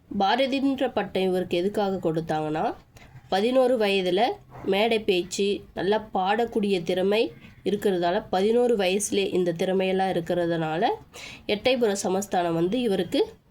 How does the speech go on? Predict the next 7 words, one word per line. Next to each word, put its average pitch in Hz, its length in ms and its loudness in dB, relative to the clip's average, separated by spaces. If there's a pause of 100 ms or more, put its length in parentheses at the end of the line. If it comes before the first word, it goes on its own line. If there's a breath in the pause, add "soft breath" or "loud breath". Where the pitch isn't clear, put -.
பாரதி 202 500 2
அப்படின்ற 170 520 0
பட்டம் 175 480 -2 (280)
கொடுத்தது. 165 600 -2 (760 loud breath)
நெக்ஸ்ட்டு, 240 500 -2
மொழி 214 320 4
புலமை. 185 560 0